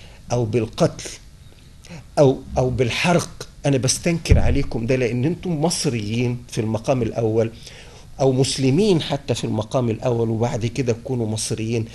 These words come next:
لا يمكن بأي حال أن تكون هذه ردود أفعالكم. فشلكم تسألوا عنه. استمرار رئيسكم لفترة أطول من كده كان مودي مصر مش للجحيم،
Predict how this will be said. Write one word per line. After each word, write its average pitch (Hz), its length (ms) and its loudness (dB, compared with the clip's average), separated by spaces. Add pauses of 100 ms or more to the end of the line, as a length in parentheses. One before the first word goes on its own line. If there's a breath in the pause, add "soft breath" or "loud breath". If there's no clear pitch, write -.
(280 loud breath)
لا 160 140 4
يمكن 170 460 4
بأي 135 480 -2
حال 160 300 0 (120)
أن 123 160 -2
تكون 131 460 0
هذه 127 420 2
ردود 135 500 -2
أفعالكم. 127 500 -2 (300 loud breath)
فشلكم 175 640 0 (200)
تسألوا 147 640 2
عنه. 135 360 2 (200 loud breath)
استمرار 151 540 2
رئيسكم 156 560 0
لفترة 120 600 -2 (140)
أطول 147 320 0
من 120 180 0
كده 156 400 0
كان 139 160 2
مودي 135 520 0
مصر 143 340 -2
مش 117 260 -4
للجحيم، 131 540 0